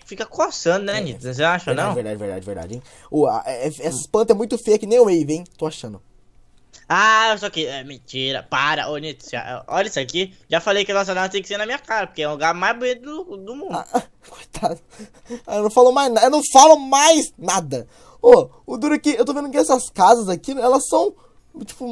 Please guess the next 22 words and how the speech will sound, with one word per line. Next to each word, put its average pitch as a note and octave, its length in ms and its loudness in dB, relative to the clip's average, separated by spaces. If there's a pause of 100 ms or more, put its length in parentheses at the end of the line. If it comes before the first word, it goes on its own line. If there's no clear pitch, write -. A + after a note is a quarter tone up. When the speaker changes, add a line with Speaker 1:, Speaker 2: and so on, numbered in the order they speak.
(100)
Speaker 2:
nada G#4 260 -4 (100)
raro, B3+ 460 4
porque B3+ 340 -2 (320)
todo D4 200 -2
lugar C4+ 360 4
tem A3+ 200 -2
ela, B3 140 8
mas A#3 220 2
elas B3 140 2
tão B3 120 -6
trancadas. F3+ 600 -4 (280)
Será C4+ 260 4
que G4+ 140 -2
de F#3+ 140 -6
dia G#3+ 160 6
vai F#3+ 180 -2
aparecer E3+ 300 -2
alguém D3 260 2
aqui? E3 320 -10 (400)
E C3+ 80 -6
o C#3+ 80 0
Wave? A2+ 360 -2